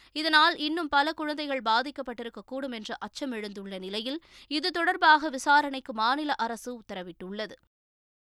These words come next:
சென்னை சூப்பர் கிங்ஸ் அணியின் கேப்டன் தோனி மற்றும் ஜடேஜாவை மிகவும் மிஸ் செய்வதாக சி எஸ் கே முன்னாள் வீரர் சுரேஷ் ரெய்னா கூறியுள்ளார். நிகழ்ச்சி ஒன்றில் பேசிய ரெய்னா,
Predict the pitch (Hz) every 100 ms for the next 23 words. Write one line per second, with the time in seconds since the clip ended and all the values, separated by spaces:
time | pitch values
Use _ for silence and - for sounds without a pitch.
0 | _ _ _ _ 339 330 359 381 370 392
1 | 370 349 349 311 294 277 269 277 254 247
2 | 285 320 277 277 233 214 240 269 254 240
3 | 247 233 233 277 285 277 226 285 240 226
4 | 196 233 277 - - 302 320 330 - 294
5 | 233 254 254 233 226 214 247 247 277 -
6 | 254 220 208 214 214 185 180 185 208 -
7 | - - 294 311 359 381 349 320 302 285
8 | 277 269 277 233 226 254